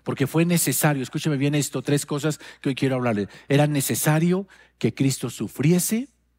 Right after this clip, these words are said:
muriese y resucitase al tercer día. Así que si le quiere colocar un título a esto, colócale,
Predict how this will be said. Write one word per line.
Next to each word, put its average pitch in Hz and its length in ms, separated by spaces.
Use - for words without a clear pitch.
muriese 170 800
y 113 140
resucitase 139 1040
al - 180
tercer 175 580
día. 95 380
Así 127 200
que 147 120
si 131 120
le 120 80
quiere 139 220
colocar 127 380
un 131 120
título 131 340
a 135 40
esto, 131 200
colócale, 120 600